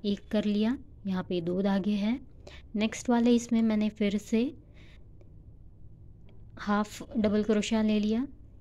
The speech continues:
यहाँ पे तीन का मैंने एक कर दिया, दो धागे आ गए और फिर ये chain आ गई।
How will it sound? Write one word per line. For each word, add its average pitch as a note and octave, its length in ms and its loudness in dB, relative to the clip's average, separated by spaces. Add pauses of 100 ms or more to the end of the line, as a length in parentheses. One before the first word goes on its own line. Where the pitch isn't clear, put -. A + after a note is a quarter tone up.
यहाँ G3+ 280 0
पे A3+ 80 4 (220)
तीन A#3+ 320 6
का A3 200 -2
मैंने G3 280 0 (220)
एक G#3 240 -2
कर A3 180 0
दिया, A3 280 0 (260)
दो G3+ 220 0
धागे G#3+ 340 2
आ A3 140 2
गए A#3+ 240 -2 (460)
और F#3 160 -2
फिर F#3+ 240 -4
ये G#3 320 0 (240)
chain E3 280 -2
आ D#3 140 -4
गई। D#3+ 220 -10